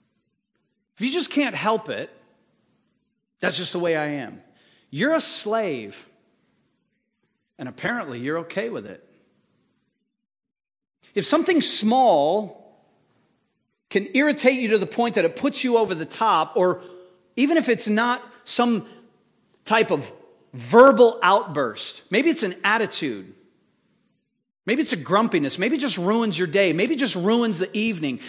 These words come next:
maybe it explodes on other people. If it's something small, what does that say about your stature? You see, a small thing can only put a small person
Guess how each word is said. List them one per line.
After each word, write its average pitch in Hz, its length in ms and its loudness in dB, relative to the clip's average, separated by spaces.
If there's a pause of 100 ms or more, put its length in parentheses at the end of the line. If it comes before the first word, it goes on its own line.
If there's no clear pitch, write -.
maybe 269 320 4
it 285 80 2
explodes 226 680 2
on 190 160 0
other 214 240 0
people. 135 480 -6 (160)
If 220 120 0
it's 214 120 -2
something 330 480 2
small, 240 500 4
what 208 140 6
does 302 160 -2
that 330 140 2
say 262 260 0
about 208 300 -2
your 208 180 -2
stature? 113 760 -8 (1800)
You 208 80 -8
see, 247 160 0
a 202 40 4
small 277 460 4
thing 180 460 0
can 196 160 0
only 220 220 0
put 220 200 2
a 165 60 2
small 202 440 0
person 113 800 -4